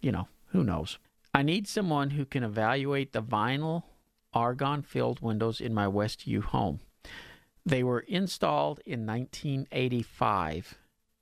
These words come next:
and have been great until recently. I'm hoping someone can give me some guidance regarding what can be repaired and what needs replacing.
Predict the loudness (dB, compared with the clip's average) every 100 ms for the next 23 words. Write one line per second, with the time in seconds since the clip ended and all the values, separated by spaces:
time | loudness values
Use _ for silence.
0 | -2 0 2 0 -2 0 0 0 -2 -2
1 | 0 2 0 -6 -12 -6 -4 -2 -2 0
2 | -2 -4 -6 -2 0 2 2 0 -2 -2
3 | 0 0 0 0 -2 0 0 0 -2 -2
4 | -2 0 2 2 2 0 -4 -4 -4 0
5 | 2 2 0 -6 -10 -16 -20 -6 -2 0
6 | 0 -2 -2 -2 0 0 2 0 -4 _
7 | _ _ _ _ -6 -2 0 0 -2 -2
8 | 0 -2 -6 -18 _ -4 -4 -2 0 0
9 | -2 -4 -6